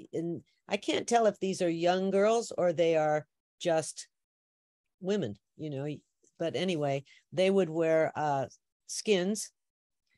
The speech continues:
or they would wear grass, different kinds of grass. And you can tell there's lots of grasses.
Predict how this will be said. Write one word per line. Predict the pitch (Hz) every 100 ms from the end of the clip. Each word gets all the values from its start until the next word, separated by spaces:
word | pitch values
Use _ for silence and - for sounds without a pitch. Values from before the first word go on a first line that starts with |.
| _ _ -
or | 185 190
they | 185 185
would | 180 156
wear | 160 165 160
grass, | 139 170 - - - - _ _ _ -
different | - - 202
kinds | - 170 165
of | 147
grass. | - 139 143 -
And | 139
you | 139 131
can | 147
tell | 135 147 135
there's | 127 139
lots | 160 190
of | 190
grasses. | - 147 143 120 117